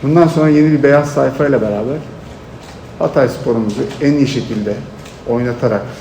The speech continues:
belki oyun olarak evet, ilk başlarda yine hoşunuza gitmeyen bir oyun olabilir ama skor olarak her zaman sonuç almaya odaklı bir takım olacak. Sahada en azından mücadele eden, omuz omuza girdiğinde yıkılmayan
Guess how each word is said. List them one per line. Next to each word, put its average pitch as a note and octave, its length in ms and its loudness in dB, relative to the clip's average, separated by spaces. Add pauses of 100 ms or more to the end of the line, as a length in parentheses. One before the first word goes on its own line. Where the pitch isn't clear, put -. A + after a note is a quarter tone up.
(120)
belki C3+ 320 2
oyun C#3+ 180 4
olarak C#3 300 4
evet, C3 220 4 (400)
ilk B2+ 180 -4
başlarda B2+ 480 0
yine C#3 140 2
hoşunuza A#2+ 380 0
gitmeyen A#2+ 360 -2
bir A#2+ 60 2
oyun A#2 160 2
olabilir A2 320 0 (120)
ama C3 100 2
skor - 300 0
olarak B2+ 300 2 (1080)
her D#3 180 6
zaman D3 280 2 (340)
sonuç D3+ 240 0
almaya C3 320 4
odaklı B2 300 0
bir A#2 80 -4
takım A#2+ 240 -2
olacak. G#2 240 -4 (120)
Sahada C#3 280 2
en D3+ 80 2
azından C#3 280 0
mücadele C3 580 2
eden, A#2 220 0 (680)
omuz C3+ 220 2
omuza C#3+ 260 4
girdiğinde C3+ 480 2
yıkılmayan B2+ 580 2